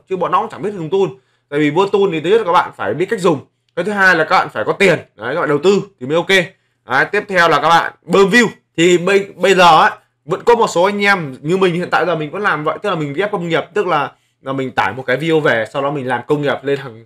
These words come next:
hàng chục cái page, thậm chí hàng trăm cái page. Và có cái thì lên, có cái thì không lên, đấy là tùy. Thế nhưng mà nếu các bạn muốn làm chặt, ăn chặt và làm đơn giản nhất, là làm tầm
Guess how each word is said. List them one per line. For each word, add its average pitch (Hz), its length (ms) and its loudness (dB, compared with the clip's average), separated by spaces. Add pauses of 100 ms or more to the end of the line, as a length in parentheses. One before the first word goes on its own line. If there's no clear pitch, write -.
(120)
hàng 104 280 -20
chục - 220 -4
cái 151 180 -6
page, 208 240 -2
thậm - 180 -14
chí 147 100 -4
hàng 131 200 -4
trăm 165 160 2
cái 156 160 -4
page. 202 180 -4 (360)
Và 127 120 -2 (160)
có 135 240 2
cái - 180 2
thì 165 80 -4
lên, 160 340 2
có 156 100 -4
cái 151 160 -4
thì 151 80 -4
không 165 180 -4
lên, 196 180 4 (120)
đấy 131 100 -6
là 165 60 0
tùy. 165 280 0 (340)
Thế 160 80 -4
nhưng 208 120 2
mà 180 80 0
nếu 165 200 0
các 220 60 0
bạn 175 200 2
muốn 160 180 -2
làm 160 180 0
chặt, 156 220 -4
ăn 165 180 -4
chặt 160 140 -6 (100)
và 127 200 -2
làm 131 180 -2
đơn 160 160 2
giản 101 200 -6
nhất, 190 180 -4
là 180 100 -2
làm 135 340 -6
tầm 120 300 -10